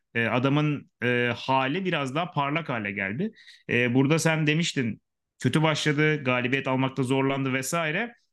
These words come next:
Fakat yine, e, bir sabır ve yine bir işte sistem ürününün, e, etkisini gördük. Ha, şunu da söyleyeyim. Hakikaten, e,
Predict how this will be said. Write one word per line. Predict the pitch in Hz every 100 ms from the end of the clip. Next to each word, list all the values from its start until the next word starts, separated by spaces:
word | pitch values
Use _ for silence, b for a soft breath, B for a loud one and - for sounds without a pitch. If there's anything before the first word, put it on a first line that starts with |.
| _ _
Fakat | 139 160 143 202
yine, | 202 240 254 B B _ -
e, | 127 127 127 120
bir | 147 - - 143
sabır | - 151 151 180 202 - 131
ve | 143
yine | 147 170 160
bir | 156 - - _ _
işte | - - 135 127 120 -
sistem | - 147 - - 175 160 127 -
ürününün, | 139 131 131 160 208 - b b _ _
e, | 127
etkisini | 127 123 147 - 147 165 156
gördük. | 151 208 165
Ha, | 202 123
şunu | 160
da | 160
söyleyeyim. | 160 165 123 101 _
Hakikaten, | 156 151 127 170 202 - _ 123
e, | 123 120 120 117 117 117 110